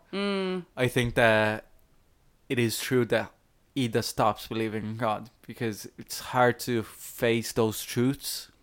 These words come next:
Speaker 2: in person about flesh and bone and st-, stopping, but it's that she has nothing else as a, to hold on to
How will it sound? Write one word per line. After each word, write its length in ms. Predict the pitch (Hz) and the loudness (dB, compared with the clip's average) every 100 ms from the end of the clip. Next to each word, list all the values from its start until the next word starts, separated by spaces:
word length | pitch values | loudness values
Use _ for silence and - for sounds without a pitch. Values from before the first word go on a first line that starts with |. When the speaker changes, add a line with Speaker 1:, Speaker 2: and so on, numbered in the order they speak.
| _ _ _ _ _ _ _ _ _ _ _ _ _ | _ _ _ _ _ _ _ _ _ _ _ _ _
Speaker 2:
in 160 | 147 120 | 0 0
person 580 | - 123 120 127 120 123 - - _ _ _ _ | 6 6 6 0 -8 -12 -20 -20 _ _ _ _
about 380 | 131 117 120 113 | 0 6 6 6
flesh 420 | - 120 110 - | 2 2 2 -2
and 120 | 117 | -4
bone 420 | 101 110 113 131 139 _ _ _ _ _ _ _ | 0 0 0 -6 -16 _ _ _ _ _ _ _
and 120 | 120 113 | -8 -8
st-, 200 | - - 117 | -10 -14 -12
stopping, 480 | 113 - 120 135 127 | -6 2 2 2 0
but 140 | 131 | 0
it's 120 | 117 | 2
that 140 | 131 117 | -2 -2
she 140 | 131 | 2
has 240 | 123 117 | 2 2
nothing 680 | 120 117 120 113 - 113 107 - | -2 -2 0 -2 -2 -4 -6 -6
else 640 | 120 117 110 - - - _ _ _ _ - - | 0 0 0 -6 -14 -16 _ _ _ _ -16 -6
as 260 | 120 98 | -6 -4
a, 400 | 113 107 104 104 - _ _ _ _ | -4 -2 -2 -6 -12 _ _ _ _
to 140 | - 120 | -6 -4
hold 280 | - 113 113 | 0 2 4
on 240 | 120 127 | 4 2
to 260 | - 120 | -2 -4